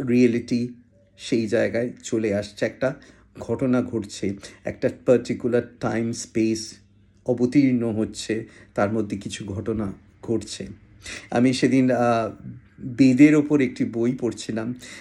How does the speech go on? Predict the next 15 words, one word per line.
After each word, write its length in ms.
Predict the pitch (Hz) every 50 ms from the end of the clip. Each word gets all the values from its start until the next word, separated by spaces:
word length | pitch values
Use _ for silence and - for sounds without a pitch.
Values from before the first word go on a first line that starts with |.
| - - _
তাতে 260 | 151 139 135 160 147
সেই 220 | 147 - 147 - -
কবে, 400 | - 131 120 120 117 127 143 135 123
কত 220 | - 120 113 -
হাজার 400 | 139 127 123 120 110 113 127 127
বছর 360 | 127 120 117 117 - - 131 113
আগে 300 | 101 92 101 104 117 117
ঋষিরা 420 | 117 117 104 - - 123 127 113 98 -
বলে 220 | 110 107 117 113
গেছেন 420 | 120 123 117 - - 131 127 135 135 - - - - - - _
যে 180 | 120 - 131 120 - - -
চেতনাই 600 | - 139 123 120 - 156 143 139 135 127 127 123
শেষ 340 | 123 - - 98 98 - -
কথা, 380 | - 117 110 101 - - - - - -
এবং 260 | 156 147 147 147